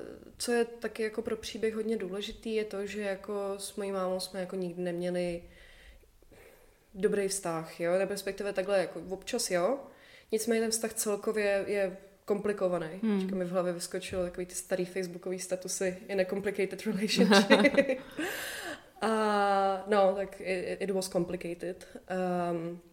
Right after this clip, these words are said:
Speaker 1: že mámka, ona nikdy, ona, ona byla strašně zklamaná z toho, že nejsem jako ona.
Speaker 2: Hmm.
Speaker 1: Máma byla vždycky takový to strašně hodný dítě, co jako máma, moje babička jako řekla, to ona udělala, nikdy nepřekročila jakoukoliv čáru,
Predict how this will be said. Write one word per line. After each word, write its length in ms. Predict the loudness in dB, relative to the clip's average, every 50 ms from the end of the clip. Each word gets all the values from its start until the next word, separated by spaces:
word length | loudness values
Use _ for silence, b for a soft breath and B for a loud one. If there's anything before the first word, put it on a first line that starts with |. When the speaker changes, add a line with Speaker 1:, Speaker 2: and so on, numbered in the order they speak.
| _ -14 -10
Speaker 1:
že 160 | -6 -4 -2
mámka, 680 | 2 2 2 2 2 0 0 0 2 2 2 0 -4 -8 -12 -18 -20 -20 _ -20 _ _ _ _ _ _ _ _ _ _ -20 -20 -20 _ _ -8 -4 0
ona 160 | 0 2 2
nikdy, 800 | 4 2 2 0 0 0 2 2 4 4 4 2 2 0 -4 -10 -16 -20 -20 _ _ _ _ _ _ _ -6
ona, 140 | -4 -2 0
ona 220 | 2 2 2 2
byla 400 | 2 0 -4 -2 0 2 2 2
strašně 300 | 2 0 -2 -2 0 -2
zklamaná 320 | -2 0 0 0 0 0 0
z 80 | -2
toho, 160 | -4 -4 -4
že 80 | -2 -2
nejsem 240 | -2 -2 -2 -2 -2
jako 160 | -2 -2 -2
ona. 220 | -2 -2 -2 -4 -6 -10 -18 -20 _ _
Speaker 2:
Hmm. 300 | 0 0 2 0 0 -4 B B B B B 0
Speaker 1:
Máma 220 | 2 2 4 4
byla 200 | 2 2 2 2
vždycky 300 | 2 0 -2 -4 -4 -4
takový 160 | -4 -4 -6 -8
to 100 | -6 -8
strašně 400 | -8 -8 -8 -8 -6 -4 -2 0
hodný 340 | 0 0 2 2 2 0
dítě, 340 | 0 -2 -6 -6 -6 -6 -4
co 160 | -4 -4 -2
jako 580 | -2 -2 -4 -2 -2 0 2 2 4 4 4 4 4
máma, 580 | 4 4 4 4 4 4 4 2 2 0 -4 -8
moje 240 | -4 -2 0 0 0
babička 380 | -2 -4 -6 -10 -8 -4 -2 -2
jako 180 | -2 -2 -4
řekla, 320 | -4 -4 -4 -2 -2 -2 -2
to 120 | -2 -2
ona 220 | -2 -2 -2 -2
udělala, 600 | -4 -2 -2 0 0 2 2 4 4 4 2 0 B B B B B B -2
nikdy 560 | 0 0 2 2 2 4 4 4 2 0 -2
nepřekročila 640 | -2 -4 -4 -2 -4 -4 -2 -2 -4 -4 -4 -2 -2 -2
jakoukoliv 440 | 0 0 -2 -4 -2 -2 -4 -4
čáru, 500 | -6 -6 -4 -2 -2 0 2 2 0 0